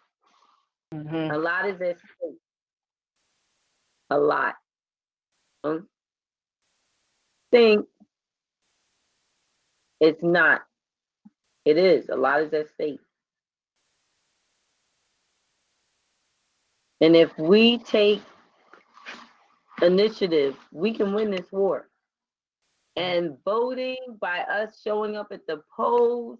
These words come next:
Speaker 2: and demonstrating a united front, one of solidarity,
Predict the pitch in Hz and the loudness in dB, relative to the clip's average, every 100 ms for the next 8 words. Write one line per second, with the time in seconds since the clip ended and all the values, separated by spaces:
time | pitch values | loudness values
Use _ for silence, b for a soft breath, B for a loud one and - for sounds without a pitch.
0 | - 180 170 151 214 233 226 220 - 220 | -10 -8 -8 -6 -6 -4 -6 -8 -8 -4
1 | 220 220 220 214 - _ _ _ 156 165 | -2 -4 -6 -10 -16 _ _ _ -6 -4
2 | 165 175 185 170 - _ _ _ 247 247 | -4 -4 -6 -8 -12 _ _ _ -4 -4
3 | 262 - _ _ _ _ _ _ _ _ | -6 -12 _ _ _ _ _ _ _ _
4 | _ 180 196 196 190 - 180 170 156 156 | _ -4 -4 -4 -8 -8 -4 -4 -4 -6
5 | 220 254 269 269 254 262 269 | -4 -2 -2 -6 -6 -10 -12